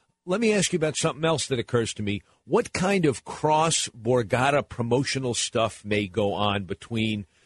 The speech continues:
your new online presence and your brick and mortar casino? Are you thinking of free rolls for poker tournaments, or, uh, that you'll be, uh,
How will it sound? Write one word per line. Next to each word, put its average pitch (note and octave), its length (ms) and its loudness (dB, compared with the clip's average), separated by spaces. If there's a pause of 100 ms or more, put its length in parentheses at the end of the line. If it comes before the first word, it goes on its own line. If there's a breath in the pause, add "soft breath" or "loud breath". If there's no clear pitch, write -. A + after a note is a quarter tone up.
your A2 240 2
new B2 340 2
online A2 760 0
presence G#2 680 -4
and A2 260 -6
your G#2 120 -2
brick A2+ 260 -6
and G#2+ 120 -4
mortar A2 240 0
casino? F#2 460 -8
Are F#2+ 40 -8
you G2+ 120 -4
thinking C3+ 380 0
of A#2+ 280 2 (340 soft breath)
free C3+ 360 2
rolls C3+ 680 4
for B2+ 360 0
poker D3 360 -2
tournaments, C3 840 -2
or, A2 380 4 (320 soft breath)
uh, A2 240 0
that G2+ 120 -2
you'll A2+ 160 0
be, A2+ 220 0
uh, G2+ 120 -4